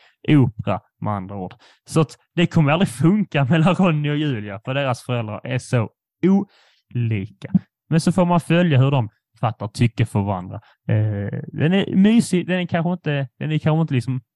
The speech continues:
om man ska kolla på hur saker och ting görs objektivt, hur man gör en bra seriefilm, så kanske inte det är den bästa. Men ja, den har känslomässigt värde i, inom mig. Och en annan sak jag gillar är att, eh,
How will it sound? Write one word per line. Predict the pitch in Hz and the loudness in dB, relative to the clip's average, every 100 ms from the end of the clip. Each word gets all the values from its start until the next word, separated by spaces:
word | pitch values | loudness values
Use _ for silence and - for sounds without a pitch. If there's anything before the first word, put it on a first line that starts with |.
| _ | _
om | - | -4
man | 127 | 0
ska | 135 | 0
kolla | 139 147 139 | 2 4 2
på | - 127 | 2 0
hur | 123 | 2
saker | 143 135 131 | 0 -2 -6
och | |
ting | 135 | -8
görs | 131 147 131 117 | -6 -4 -4 -6
objektivt, | - 151 123 117 120 113 - | -4 -2 -2 -4 -4 -4 -4
hur | 120 117 | -6 -4
man | 123 | -4
gör | 123 113 | -2 -2
en | 117 | -4
bra | 117 113 | -2 -4
seriefilm, | - 117 110 165 147 110 | -4 -6 -4 -4 -6 -8
så | - | -12
kanske | - 117 160 | -6 -4 -4
inte | 208 | -6
det | 190 | -4
är | 185 | -4
den | 185 | -4
bästa. | 196 202 - 180 - _ _ _ | -4 -6 -6 -10 -10 _ _ _
Men | 104 101 _ _ _ _ _ | -8 -8 _ _ _ _ _
ja, | - - | -4 -2
den | 131 | -2
har | 117 107 | -2 -4
känslomässigt | - 151 160 - 135 120 - 110 _ _ - | -2 0 0 0 -4 -4 -8 -12 _ _ -8
värde | 110 110 107 90 - _ _ _ - | -6 -4 -6 -10 -14 _ _ _ -8
i, | 113 95 90 - | -6 -6 -4 0
inom | 123 98 - 123 | 0 0 -4 -6
mig. | 107 107 123 95 - _ _ - | -2 0 0 0 -6 _ _ -4
Och | |
en | 143 | -2
annan | 180 165 175 _ | 0 0 -2 _
sak | - 180 165 | 0 2 4
jag | 165 | 2
gillar | 175 139 | 2 2
är | 143 | 2
att, | 131 - | 0 -2
eh, | 120 | -2